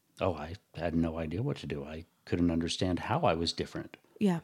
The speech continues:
Speaker 1: It was because my manner of speech,
Speaker 2: Yeah.
Speaker 1: my way I held myself, I, way I just talked in conversation like an adult.
Speaker 2: Yeah, yeah, yeah.
Speaker 1: I didn't fit in with kids.
Speaker 2: I really relate to that. <laughs>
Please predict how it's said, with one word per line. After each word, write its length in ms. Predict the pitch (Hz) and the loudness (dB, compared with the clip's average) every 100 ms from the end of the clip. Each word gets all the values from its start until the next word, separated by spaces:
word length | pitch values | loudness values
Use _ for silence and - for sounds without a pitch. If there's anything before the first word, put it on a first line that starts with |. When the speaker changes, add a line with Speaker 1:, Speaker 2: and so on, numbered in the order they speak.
| - | -4
Speaker 1:
It 40 | 95 | -4
was 120 | 90 | 0
because 260 | 95 107 | 4 6
my 140 | 101 87 | 6 6
manner 300 | 87 82 85 | 6 4 0
of 100 | 82 | 0
speech, 480 | - - 131 - - _ _ _ _ _ _ _ _ _ | 0 0 -2 -2 -10 _ _ _ _ _ _ _ _ _
Speaker 2:
Yeah. 160 | 214 143 | 4 6
Speaker 1:
my 300 | 92 85 87 | 6 6 2
way 300 | 76 85 85 | 2 0 2
I 140 | 92 | 0
held 240 | 85 92 | 0 0
myself, 420 | 95 98 - 110 127 | 2 2 2 2 4
I, 320 | 104 101 104 | 4 6 4
way 340 | 101 95 92 | 0 2 4
I 120 | 113 | 6
just 280 | 113 113 - | 4 2 -2
talked 540 | - - 139 - - - | -8 -4 -4 -4 -12 -2
in 200 | 143 104 | 4 6
conversation 680 | - 110 104 - 120 123 98 | 6 2 4 4 4 2 0
like 180 | 90 90 | 0 2
an 100 | 87 | 0
adult. 440 | 80 85 - - - _ | 2 0 0 -6 -20 _
Speaker 2:
Yeah, 200 | - 220 | 2 4
yeah, 340 | 208 208 208 175 - _ | 4 4 2 0 -8 _
yeah. 280 | 208 202 175 - _ - | 2 2 0 -4 _ -2
Speaker 1:
I 140 | 90 | 0
didn't 240 | 80 82 78 | 2 0 0
fit 180 | - | 0
in 80 | 101 | 0
with 140 | 85 - | 0 -4
kids. 340 | - - - - - - - | -10 -6 -8 -10 -20 -12 2
Speaker 2:
I 140 | 214 214 185 180 | 6 6 2 4
really 280 | 196 175 170 | 4 6 6
relate 340 | 151 156 - | 4 4 0
to 80 | - | -2
that. 280 | - - - | -2 -2 2
<laughs> 100 | - | 4